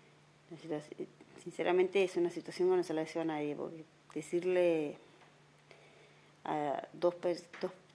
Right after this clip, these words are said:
chicos, porque once años y trece años, que su papá ya no está físicamente, es terrible.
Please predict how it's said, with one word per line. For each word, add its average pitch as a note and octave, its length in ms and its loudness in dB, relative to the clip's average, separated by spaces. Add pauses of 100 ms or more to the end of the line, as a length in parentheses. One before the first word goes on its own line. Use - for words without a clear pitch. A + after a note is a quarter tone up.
chicos, F3+ 540 -6
porque D#3+ 240 -6 (240)
once G#3 420 4
años G3 260 6
y E3+ 80 0
trece G3 380 0
años, E3+ 300 4
que F3 100 -14
su D#3+ 120 -16
papá E3 420 -2 (200)
ya F#3 140 0
no G3 80 4
está F#3 220 -2
físicamente, F3+ 960 2 (680)
es - 120 -10
terrible. - 460 0